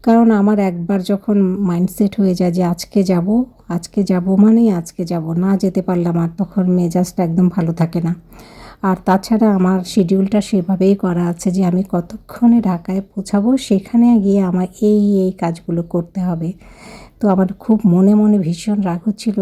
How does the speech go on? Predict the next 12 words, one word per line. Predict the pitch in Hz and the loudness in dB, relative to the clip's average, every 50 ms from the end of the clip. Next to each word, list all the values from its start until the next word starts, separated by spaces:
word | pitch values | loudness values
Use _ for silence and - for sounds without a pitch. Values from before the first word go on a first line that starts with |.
| 185 180 | -2 0
ওই | 185 202 196 190 180 | 0 0 2 0 0
ড্রাইভারের | 175 196 175 175 175 185 185 185 185 180 | 0 0 0 0 0 0 0 0 0 0
উপরে, | 175 - 190 180 185 233 233 | -2 -2 -4 -2 0 -2 -2
কিন্তু | 233 - 208 190 190 208 196 196 - - - | 0 0 0 0 2 2 0 0 -2 -6 -6
কিছু | - 208 202 - 226 | -4 -4 -2 -2 -4
করার | 202 - - 185 175 180 180 180 - | -4 -2 -2 -2 0 -2 -2 -4 -4
ছিল | - 208 175 180 | -4 -2 -2 0
না | 170 170 170 180 - - - - - - - - - - - - - 147 160 175 233 | 0 0 0 -2 -4 -10 -20 -20 -20 -20 -20 -20 -20 -20 -20 -20 -20 -20 -12 -6 -2
আর | 202 185 175 175 175 170 165 170 190 | -2 0 0 0 0 -2 -2 -2 0
বলারও | 190 185 185 185 185 175 170 | 2 2 4 4 2 2 0
ছিল | 170 170 - 185 165 170 160 | -2 -2 -4 -6 -6 -4 -6
না। | 160 165 | -6 -6